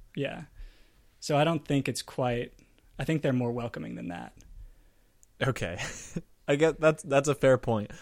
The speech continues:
Speaker 2: I had been reading it like it was this race of people, and I was like, I just kept thinking, "You guys are kinda racist for saying you're the best storytellers out of every other group of people in existence. This is pretty rude."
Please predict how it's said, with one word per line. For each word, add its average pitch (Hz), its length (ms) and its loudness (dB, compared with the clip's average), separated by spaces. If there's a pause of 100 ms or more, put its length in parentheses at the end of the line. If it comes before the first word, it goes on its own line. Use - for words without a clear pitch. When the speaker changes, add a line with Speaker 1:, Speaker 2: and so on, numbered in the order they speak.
(160)
Speaker 2:
I 139 100 2
had 139 300 4
been 143 120 4
reading 139 300 2
it 143 140 0
like 131 180 0
it 127 60 0
was 113 180 -2
this 110 220 -2
race 107 240 0
of 107 100 -4
people, 117 480 -2 (340)
and 131 140 -2
I 135 60 4
was 127 120 4
like, 117 180 2 (580)
I 123 100 2
just 135 160 0
kept 131 160 0
thinking, 117 520 -2 (680)
"You 110 160 -6
guys 247 160 -2
are 320 40 -6
kinda 196 260 -2
racist 165 520 -2
for 135 100 0
saying 143 300 0
you're 135 240 2
the 135 140 2
best 127 240 2
storytellers 139 680 2
out 127 120 2
of 110 100 -2 (180)
every 135 380 4
other 131 420 4 (760)
group 139 280 0
of 131 120 0
people 127 400 0
in 117 80 0
existence. 117 580 -2
This 160 140 -8
is 202 100 -6
pretty 151 260 -2
rude." 113 420 0